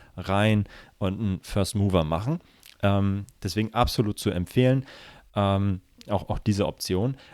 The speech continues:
Aber ihr müsst auch wissen, dass dieses ähnliche Produkte wahrscheinlich nicht so gut funktionieren wird,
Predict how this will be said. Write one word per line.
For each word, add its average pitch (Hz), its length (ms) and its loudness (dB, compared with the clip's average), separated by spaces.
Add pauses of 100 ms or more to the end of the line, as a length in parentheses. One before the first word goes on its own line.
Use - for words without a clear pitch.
(100)
Aber 135 440 2 (200)
ihr 117 100 -2
müsst 104 200 -2
auch 95 180 4
wissen, 127 240 0
dass 110 160 0
dieses 101 400 0 (100)
ähnliche 139 380 2
Produkte 98 540 -4
wahrscheinlich 160 720 -4
nicht 104 280 0
so 101 140 0
gut 98 220 0
funktionieren 95 720 0
wird, 113 320 0